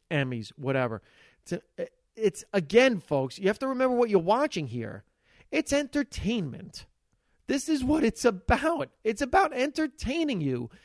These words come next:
And, for, you know, to say that these are the Grannies because they had old, you know, performers or older performers on,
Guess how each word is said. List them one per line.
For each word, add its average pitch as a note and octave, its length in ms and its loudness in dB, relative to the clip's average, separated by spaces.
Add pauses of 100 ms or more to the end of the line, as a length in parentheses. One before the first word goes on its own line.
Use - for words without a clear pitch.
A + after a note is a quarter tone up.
(340)
And, G#3+ 360 0 (960)
for, A3+ 100 -16
you A3+ 120 -2
know, A#3 80 4
to A3+ 180 -2
say D#4+ 300 4
that D#4 180 4
these A#3+ 220 0
are G3+ 60 6
the E3 140 2
Grannies F#3 600 0
because D#3 200 -4
they F3 60 -2
had E3+ 120 0
old, F#3 320 0 (100)
you F#3 140 -8
know, E3 80 -2
performers G#3+ 600 0
or D3 160 2
older G3 220 4
performers F#3+ 440 -2
on, D3 160 0